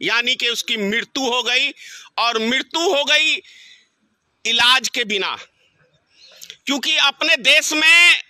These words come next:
डॉक्टर नहीं है। अब, अब अपने देश में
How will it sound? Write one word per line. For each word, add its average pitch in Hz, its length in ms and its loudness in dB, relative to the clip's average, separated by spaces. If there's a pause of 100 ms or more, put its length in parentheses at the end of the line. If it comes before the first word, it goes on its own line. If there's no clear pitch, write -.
(340)
डॉक्टर 262 680 -2
नहीं 320 260 0
है। 311 100 2
अब, 233 240 0 (960)
अब 233 120 -2
अपने 285 440 0
देश 302 300 0
में 311 160 2